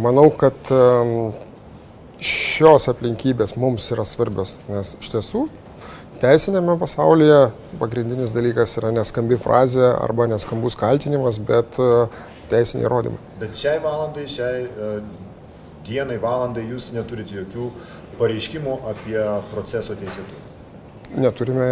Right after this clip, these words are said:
Speaker 1: ir dėl to mes ir nevertiname.
Speaker 2: O, na, jūs užsiminėte apie tai, kad visuomenės teismas maždaug jau įvykęs. Visuomenė išgirdo teisėsaugos, e, dviejų vadovų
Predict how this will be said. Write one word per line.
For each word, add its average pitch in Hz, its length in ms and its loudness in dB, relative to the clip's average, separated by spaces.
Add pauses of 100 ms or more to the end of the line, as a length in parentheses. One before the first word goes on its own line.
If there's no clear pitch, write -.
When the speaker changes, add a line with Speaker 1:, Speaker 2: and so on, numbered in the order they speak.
(100)
Speaker 1:
ir 120 240 -2
dėl 117 240 -2
to 120 160 4
mes 117 300 -2
ir 107 160 -6
nevertiname. 104 680 -6 (1040)
Speaker 2:
O, 87 460 -10 (160)
na, 139 180 -6
jūs 127 160 -10
užsiminėte 117 480 -6
apie 110 160 -4
tai, 123 160 -6
kad 107 300 -8 (100)
visuomenės 104 560 -8
teismas 101 460 -8 (180)
maždaug 104 320 -12
jau 110 220 -2 (640)
įvykęs. 139 420 -8
Visuomenė 180 400 -4
išgirdo 143 520 -2 (500)
teisėsaugos, 117 1000 -4
e, 107 120 -4 (260)
dviejų 101 400 -10
vadovų 104 540 -2